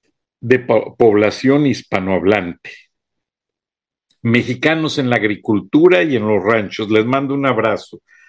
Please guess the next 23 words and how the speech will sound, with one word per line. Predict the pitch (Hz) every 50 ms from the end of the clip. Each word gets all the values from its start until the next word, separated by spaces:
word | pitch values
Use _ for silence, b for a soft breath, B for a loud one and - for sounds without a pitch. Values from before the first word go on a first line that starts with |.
| b b b
Ellos | - 139 143 147 147 143
nos | 131 131 123 117 - -
escuchan. | - - - - - 123 113 101 - - 95 90 78 - _ _ _ _ _ _ _ _ _ _ _ _ _ _ _ _ _ _ _ _ _ _ _ _
Hermanos | - - 110 110 123 139 147 151 156 135 - -
cubanos | _ - 123 110 117 135 139 135 127 123 110 95 95 104
buenos, | 117 143 165 170 147 127 104 82 - - - - _ b b b b b b _ _
que | - 135 135
huyen | 139 170 196 214 175 180 185 175 170
de | 151 151
los | 143 139 135 127 - -
cubanos | - 135 127 135 156 160 156 151 135 120 127
malos, | 143 147 143 127 110 104 90 - - 110
me | 113 110
refiero | 104 117 117 117 131 143 143 139 139
a | 135
los | 120 113 - -
hermanos | 110 104 117 127 127 127 127 123 - - -
Castro | - - 123 - - - - 180 175 175 B B B B B B
y | - - 131
a | 135 120
Miguel | 113 117 107 107 127 123 123 117
Díaz-Canel. | 110 113 113 113 110 - - - - 208 190 156 123 107 101 - - - _ _ _ _ _ _ _ _ _ _ _ _ _ _ _ _ _ _ _ _ _ _ _ _ _ _ _ _ _ _ -
Venezolanos | 113 120 131 131 131 131 120 - 131 123 123 139 156 147 135 120 110 - - - - - _